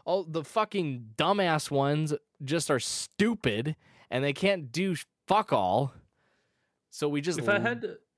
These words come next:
Speaker 1: we just
Speaker 2: if I had
Speaker 1: kick
Speaker 2: to
Speaker 1: 'em."
Speaker 2: guess, if I had to guess, it'd be because they hadn't done it in for so long, genetically it just left.
Speaker 1: But they had.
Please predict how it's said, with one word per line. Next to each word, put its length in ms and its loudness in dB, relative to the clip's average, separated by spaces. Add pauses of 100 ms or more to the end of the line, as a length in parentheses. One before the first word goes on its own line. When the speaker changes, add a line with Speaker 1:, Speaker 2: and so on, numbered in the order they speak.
Speaker 1:
we 140 4
just 200 2
Speaker 2:
if 80 -10
I 40 0
had 80 -2
Speaker 1:
kick 200 0
Speaker 2:
to 80 0
Speaker 1:
'em." 180 -6
Speaker 2:
guess, 600 -8 (300)
if 120 -12
I 60 -2
had 240 -6
to 60 -8
guess, 340 -4
it'd 200 -8
be 200 -2
because 540 -6
they 240 -2
hadn't 560 -8
done 220 -2
it 140 -4
in 160 -8
for 180 -8
so 420 -4
long, 600 -6 (580)
genetically 760 -2
it 100 -8
just 280 -6 (960)
left. 340 -4
Speaker 1:
But 160 2
they 180 4
had. 800 0